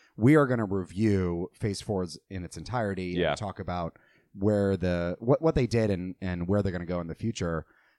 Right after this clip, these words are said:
Speaker 1: But, uh, given how much they were disappointed by it,
Speaker 2: Is it, are they disappointed from a revenue standpoint or from a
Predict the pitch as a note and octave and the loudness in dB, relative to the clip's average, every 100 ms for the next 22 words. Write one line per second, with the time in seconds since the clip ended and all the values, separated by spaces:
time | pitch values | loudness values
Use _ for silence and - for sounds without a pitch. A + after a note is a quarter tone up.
0 | _ A2+ G#2+ G2 G2 - - _ _ - | _ 2 4 4 0 -10 -18 _ _ -4
1 | G#2 G2 F#2+ G2 - E3 F3 E3 C3+ - | -2 0 0 -2 0 2 2 2 0 0
2 | A2 F#2 E2+ - - C3 - D#2+ E2+ - | 0 0 -4 -6 -2 -2 -2 -6 -8 -20
3 | _ - G#2 F2 E2 - - _ _ _ | _ -2 0 2 -2 -6 -20 _ _ _
4 | _ _ _ _ _ _ _ - - G#2+ | _ _ _ _ _ _ _ -20 -6 0
5 | B2 A#2+ A2+ A2+ A2+ A#2 - C3 A#2+ G2 | 0 -2 -4 0 0 0 -2 -4 -4 -4
6 | E2+ F2 F#2+ C3+ E3 D#3+ D#3+ D3+ - D#3+ | -2 2 2 2 0 0 -2 -4 -4 -4
7 | D#3 - G#2 F#2+ F#2+ F#2 | -4 0 4 4 2 -2